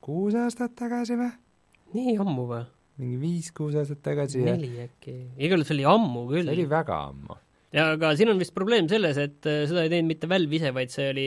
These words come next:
Speaker 2: fännide tehtud projekt, selline fännide
Speaker 1: Tasuta levitatud
Speaker 2: makeover,
Speaker 1: fänniprojekt,
Speaker 2: jah.
Speaker 1: jah. Ja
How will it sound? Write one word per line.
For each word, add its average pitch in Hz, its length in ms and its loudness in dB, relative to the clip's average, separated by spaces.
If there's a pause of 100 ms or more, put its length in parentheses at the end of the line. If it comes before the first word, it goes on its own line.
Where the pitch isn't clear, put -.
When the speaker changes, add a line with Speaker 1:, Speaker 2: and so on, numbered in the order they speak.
(100)
Speaker 2:
fännide 135 420 2
tehtud 131 340 -6
projekt, 139 440 -6
selline 127 480 -6
fännide 131 640 -2
Speaker 1:
Tasuta 135 360 2
levitatud 113 240 2
Speaker 2:
makeover, 175 300 2
Speaker 1:
fänniprojekt, 87 320 -4
Speaker 2:
jah. 143 180 -2
Speaker 1:
jah. 85 140 -10 (680)
Ja 92 220 0